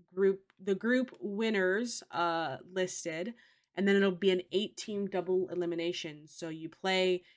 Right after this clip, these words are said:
in the upper bracket. When you lose, you get dropped to the lower bracket, and when you win, you go on to the semifinals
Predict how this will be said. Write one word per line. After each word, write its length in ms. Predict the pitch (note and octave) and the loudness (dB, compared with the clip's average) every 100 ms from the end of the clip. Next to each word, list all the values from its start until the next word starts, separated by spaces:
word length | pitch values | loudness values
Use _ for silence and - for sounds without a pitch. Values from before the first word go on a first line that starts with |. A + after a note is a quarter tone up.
| _ | _
in 140 | F#3 F3+ | -2 0
the 140 | E3 | 2
upper 280 | F#3+ F#3 F3+ | 0 0 -4
bracket. 540 | F3+ F3+ F#3 B3 - _ _ | 2 2 2 -4 -8 _ _
When 180 | F3+ | -8
you 140 | E3+ D#3+ | -8 -8
lose, 420 | F#3 A3+ D4 - - | -4 -2 -2 -6 -8
you 100 | F#3+ | -2
get 220 | F3+ E3 | -2 -2
dropped 420 | F3 E3 D#3 - - | -4 -4 -6 -10 -10
to 180 | G#3+ G#3+ | -6 -4
the 80 | F#3 | -4
lower 280 | F3 F3 F3 | -2 -2 -2
bracket, 440 | F3 E3 F3 G#3 | -2 -4 -4 -8
and 120 | F3+ | -6
when 140 | E3+ F3 | -4 -4
you 120 | E3 | -4
win, 260 | F3 F3+ | -2 -2
you 120 | F3 D#3+ | -2 -4
go 220 | F3+ F3 | -2 0
on 140 | E3+ | -2
to 100 | E3+ | -4
the 80 | E3 | -10
semifinals 880 | E3 - F#3 F3+ F3+ F3 E3 E3 E3+ | -10 -6 -4 -2 -4 -6 -8 -10 -14